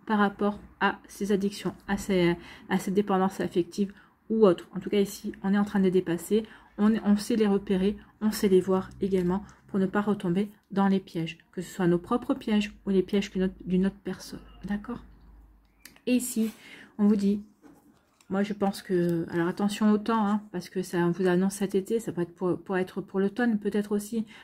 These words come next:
peut-être avant. Il n'y a pas de temps dans l'au-delà, il y a que le, le temps n'existe que sur Terre. Donc ici on dit que lors d'une soirée, lors d'une invitation, dans quelque chose, une atmosphère chaleureuse, où vous sentirez bien,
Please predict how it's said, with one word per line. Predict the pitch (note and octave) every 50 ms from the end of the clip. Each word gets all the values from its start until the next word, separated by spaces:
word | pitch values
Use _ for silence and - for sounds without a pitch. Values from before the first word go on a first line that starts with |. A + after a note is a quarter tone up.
| - _
peut-être | - - G#3+ G#3 G#3 - -
avant. | A3 A3 A3 A3 A3+ A#3 A#3 - - - - - - - - - - - - - - - _ _ _ _ -
Il |
n'y | G#3+
a | G#3
pas | A3+ A#3+
de | A3+ A#3+
temps | A3+ - A#3+ A#3 A#3 A#3+ -
dans | G#3 F#3+ F#3+
l'au-delà, | F#3 F#3 F3 F#3+ F3 E3 F3 A3+ - - _ _ _ _ _
il | -
y | F3
a | -
que | - A3
le, | G3 F3+
le | F3+ F3+ F3 F3+ F#3
temps | - A3+ A3
n'existe | G#3 F#3 - - G3+ - - _
que | - F#3
sur | F#3 - - G3 -
Terre. | - G#3+ A3 B3 B3 B3 E3 - - - -
Donc | G3+ G#3+ G#3 G#3
ici | A3+ A3 - B3
on | A#3 A3+
dit | A3 A#3+
que | A#3+ -
lors | F#3+ F#3 A3+ A#3
d'une | A#3+ A#3+ A#3
soirée, | A#3 - - - - - - C4 B3 A3 G3 G3 - -
lors | G3+ G3
d'une | F#3+ G3+ G3+
invitation, | G3+ G3 G3 - - G#3 G3 G3 - - E3 F3 E3+ - _ _ _ _ -
dans | - E3+ E3+ E3+ E3+
quelque | F3 F3+ F3
chose, | E3+ - G3 F3+ F#3
une | F3 E3 D#3 E3
atmosphère | E3+ E3 E3 - E3+ - - F#3 F3+ - -
chaleureuse, | - - - G#3+ G#3 G#3 G3+ G3 F#3 E3+ F3 F#3 F#3+ - - - - - - -
où | G3+
vous | F#3 F#3+ G3+
sentirez | G#3 G#3+ G3+ G3 - - G3 F#3 F3+
bien, | E3+ - F3+ F3